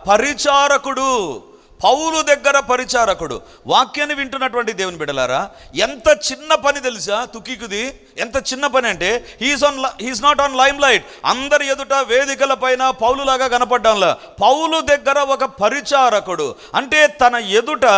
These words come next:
దేవుడు మొట్టమొదటిగా పెట్టినటువంటిది ఏంటంటే, పౌలుకు అటెండెంట్గా నువ్వు ఉండు. పౌలు ఏదన్నా చెబితే చెయ్యి, పౌలు దగ్గర నువ్వు కొంచెము సహాయకరంగా ఉండు, పౌలు కొరకు నువ్వు పని చేయాలి. ఇదే దేవుడు పెట్టింది, తుకీకు అనుకోలేదు.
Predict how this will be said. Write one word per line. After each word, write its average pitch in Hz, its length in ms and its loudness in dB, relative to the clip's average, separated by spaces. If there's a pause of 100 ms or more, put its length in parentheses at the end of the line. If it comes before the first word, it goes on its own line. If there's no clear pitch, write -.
దేవుడు 277 560 4
మొట్టమొదటిగా 262 760 0
పెట్టినటువంటిది 208 640 -6
ఏంటంటే, 151 640 -4 (260)
పౌలుకు 311 500 2
అటెండెంట్గా 277 720 2
నువ్వు 220 200 -4
ఉండు. 160 220 -4 (240)
పౌలు 311 240 2
ఏదన్నా 285 440 2 (100)
చెబితే 226 380 -8
చెయ్యి, 175 160 -2
పౌలు 311 540 -2
దగ్గర 285 380 2
నువ్వు 262 240 -8
కొంచెము 233 560 -2 (120)
సహాయకరంగా 240 720 2
ఉండు, 180 320 0 (240)
పౌలు 311 280 2
కొరకు 285 400 0
నువ్వు 233 340 -6
పని 285 200 -2
చేయాలి. 214 380 -4
ఇదే 302 180 -2
దేవుడు 302 260 2
పెట్టింది, 170 600 -4 (160)
తుకీకు 240 300 -10
అనుకోలేదు. 170 500 -6